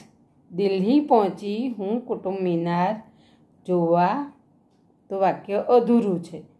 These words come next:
એટલે આપણે નથી લખીશું. આમ બાળકો, તમારે જે સમજ આપી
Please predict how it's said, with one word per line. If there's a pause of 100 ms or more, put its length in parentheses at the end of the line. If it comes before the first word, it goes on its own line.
(260)
એટલે
આપણે (200)
નથી
લખીશું. (640)
આમ
બાળકો, (340)
તમારે
જે
સમજ
આપી